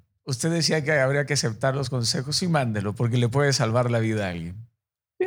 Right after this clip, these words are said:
Speaker 2: pero después dije, "A lo mejor alguien lo va a considerar medio cachetón".
Speaker 1: No, yo creo que cuando una palabra está llena de bendición y de honra,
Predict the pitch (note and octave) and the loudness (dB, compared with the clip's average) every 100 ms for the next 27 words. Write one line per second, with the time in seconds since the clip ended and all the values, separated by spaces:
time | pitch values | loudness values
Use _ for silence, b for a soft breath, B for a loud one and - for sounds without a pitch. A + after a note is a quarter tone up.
0 | F#4 E4 A3+ E3+ - G3+ G3 D3+ F3 D3+ | -4 -2 0 0 0 0 0 0 0 0
1 | D#3+ D#3+ C#3 E3+ F3 E3+ D#3+ D3 D3 D#3 | 0 0 -2 0 2 0 0 2 2 0
2 | C#3 A2+ B2 C3 C3+ C3+ D3 B2 G#2+ - | -2 -2 0 0 0 0 0 0 -2 -4
3 | F2+ A#2 A2 D#2+ - _ _ _ _ - | -8 -4 -4 -4 -14 _ _ _ _ -4
4 | - F#3+ C#3+ A#2 F#2+ F2+ - - _ - | 0 2 2 0 -2 -6 -14 -20 _ -6
5 | C#3 D#3 D#3 D#3 B2 B2 A2+ B2 C#3+ C#3 | 0 0 2 0 0 0 0 2 2 2
6 | B2 A#2+ C3 C3 A#2+ C#3 C3+ C3+ C3 A#2+ | 2 2 2 2 0 2 2 0 0 0
7 | A2+ A2+ A2 - C3+ C3+ B2 A2 A#2 B2+ | 0 0 0 2 2 0 0 0 2 2
8 | B2 B2+ A#2 | 2 0 0